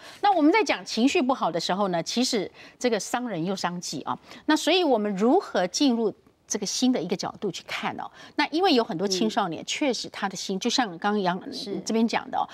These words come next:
Speaker 2: 嗯。
Speaker 1: 那所以你是不是可以谈一下，如果遇到这样的状况，
Speaker 2: 是。
Speaker 1: 我们看到了那个内在的东西，怎么样去处理？
Speaker 2: 嗯。呃，其实哦，我想哦，很多人对情绪有很大的误解。
Speaker 1: 嗯。
Speaker 2: 特别是负面情绪，我们都觉得负面情绪是非常不好的，最好从来不要发生。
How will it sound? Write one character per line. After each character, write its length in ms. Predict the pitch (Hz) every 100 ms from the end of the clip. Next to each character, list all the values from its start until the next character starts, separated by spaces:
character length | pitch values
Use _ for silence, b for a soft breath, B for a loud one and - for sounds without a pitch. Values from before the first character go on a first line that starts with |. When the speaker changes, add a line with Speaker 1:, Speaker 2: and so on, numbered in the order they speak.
| B
Speaker 2:
嗯。 120 | 233
Speaker 1:
那 80 | 311
所 200 | - 415
以 80 | 403
你 100 | 220
是 80 |
不 60 | 370
是 40 |
可 120 | 381 349
以 60 |
谈 240 | - - 170
一 40 |
下， 200 | - 170
如 220 | 180 277
果 160 | 415 247
遇 140 | 262
到 160 | 247 214
这 80 | 220
样 100 | 190
的 80 |
状 220 | 165 202 175
况， 160 | 180
Speaker 2:
是。 60 | B B
Speaker 1:
我 100 | -
们 100 | 208
看 180 | 269 -
到 140 | 285 233
了 120 | 185
那 100 | 240
个 80 | 233
内 300 | 262 370 240
在 180 | 254
的 80 | 202
东 240 | 175 190 180
西， 180 | 170 185
怎 120 | 190
么 80 | 240
样 140 | 339
去 140 | 196 156
处 260 | - 139
理？ 80 | 143 B B B
Speaker 2:
嗯。 120 | 247
呃， 60 | 220
其 180 | - 381
实 160 | 339
哦， 140 | 247 190
我 160 | 170
想 240 | 220 220 156
哦， 160 | 160 135
很 180 | - 202
多 140 | 330
人 100 | 277
对 140 | 311
情 360 | 262 - 190 190
绪 180 | 240 233
有 120 | 185
很 180 | 196 160
大 180 | 180 180
的 80 | 151
误 180 | - 302
解。 220 | 180 - - _ b -
Speaker 1:
嗯。 120 | 233
Speaker 2:
特 80 | 196
别 160 | 190
是 160 | 165 262
负 160 | - 240
面 160 | 233
情 240 | 185 - 165
绪， 160 | -
我 120 | 180 185
们 100 | 202
都 140 | 247
觉 120 | 220
得 80 | 180
负 180 | 180 240
面 180 | 233 196
情 400 | - - 151 185
绪 160 | 233
是 180 | 196 190
非 300 | 160 - 247
常 180 | 214 165
不 120 | -
好 180 | 165 -
的， 100 | - - B B
最 140 | -
好 120 | 302 196
从 180 | - 190
来 100 | 175
不 80 |
要 140 | 190 170
发 180 | 156 151
生。 300 | - 151